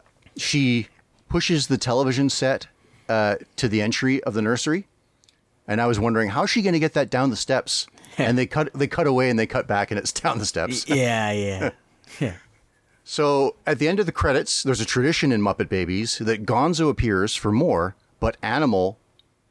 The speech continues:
Speaker 1: uh, cuts him off and declares a need to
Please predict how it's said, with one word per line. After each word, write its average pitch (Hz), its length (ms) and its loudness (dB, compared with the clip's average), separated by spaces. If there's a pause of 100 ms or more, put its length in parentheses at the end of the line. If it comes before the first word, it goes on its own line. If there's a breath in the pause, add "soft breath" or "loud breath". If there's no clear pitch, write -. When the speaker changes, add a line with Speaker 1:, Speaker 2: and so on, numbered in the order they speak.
(260)
Speaker 1:
uh, 107 180 -2
cuts - 260 -2
him 151 100 2
off 110 260 0
and 113 120 -2
declares 117 400 0
a 110 60 0
need 107 240 0
to 101 220 -2